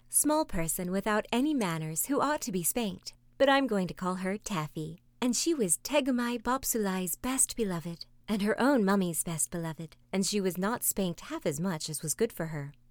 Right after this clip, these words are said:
and they were all three very happy. As soon as Taffy could run about, she went everywhere with her daddy Tegumai, and sometimes they would not come home to the cave until they were hungry. And then Teshumai Tewindro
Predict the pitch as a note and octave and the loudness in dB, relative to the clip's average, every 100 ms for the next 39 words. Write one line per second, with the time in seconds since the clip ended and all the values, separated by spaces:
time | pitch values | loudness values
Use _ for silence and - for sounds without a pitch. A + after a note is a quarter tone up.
0 | - F#3+ G3 F#3 F3+ - F#3 G3+ G#3 G3+ | -4 2 4 4 2 4 4 4 0 -4
1 | F#3+ G3 A#3 F#3 D#3+ E3 D#3 D#3 D#3+ - | -4 2 4 4 0 -6 -8 -8 -10 -16
2 | - - _ - _ _ _ C#4+ C#4 F4 | -20 -20 _ -20 _ _ _ 0 4 4
3 | F4+ - G#3+ G3+ B3 B3 C4 F3+ F3+ - | 4 0 0 -2 -2 -4 -2 -2 -2 -2
4 | E3 D#3+ - - - C#4+ C4+ C4+ - - | -6 -8 -14 -10 0 4 4 4 0 4
5 | A#3 G#3+ F#3+ E3 D#3+ E3+ G3+ G3 F3+ F3 | 4 6 2 0 -2 -2 -2 0 0 0
6 | G3 G#3 E3+ E3 D#3+ E3 F3+ - A#3 A#3 | -4 -4 -4 -4 -4 -8 -12 -4 0 2
7 | D4 - G#3+ D#3 D#3+ G#3 G#3 G#3+ A3+ - | 2 0 0 0 0 0 2 2 0 -2
8 | G3 E3+ G3+ B3 A3 E3 - G3 A#3+ A3 | -4 -2 0 0 -2 -6 -8 -6 -4 -2
9 | D#3+ F3 G#3+ A#3 A3+ A3+ G#3 A#3+ D4 D#3+ | -4 -8 -8 -2 -2 -2 -2 -4 -4 -10
10 | D3+ - _ F#3+ F#3 F3+ - - D4+ E4 | -12 -14 _ 0 2 0 -2 -4 -2 2
11 | C#4+ C4+ C4+ C#4 B3+ C4 C#4 A#3+ E3+ D#3+ | 2 2 0 -2 0 2 2 0 -2 -6
12 | D#3+ | -8